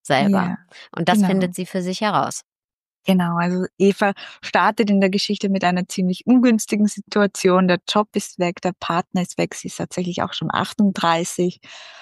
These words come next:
Speaker 2: und sie hat einfach das Gefühl, im Leben nichts geschafft zu haben. Und ja, mit dieser, mit diesen miesen Startvoraussetzungen geht die Geschichte los, wie sich Eva Schritt für Schritt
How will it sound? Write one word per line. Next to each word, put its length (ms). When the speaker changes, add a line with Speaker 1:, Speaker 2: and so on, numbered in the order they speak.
Speaker 2:
und 300
sie 100
hat 80
einfach 320
das 180
Gefühl, 380
im 140
Leben 300
nichts 280
geschafft 480
zu 180
haben. 520
Und 720
ja, 240
mit 180
dieser, 540
mit 380
diesen 320
miesen 500
Startvoraussetzungen 1500
geht 300
die 100
Geschichte 680
los, 580
wie 160
sich 340
Eva 320
Schritt 300
für 160
Schritt 340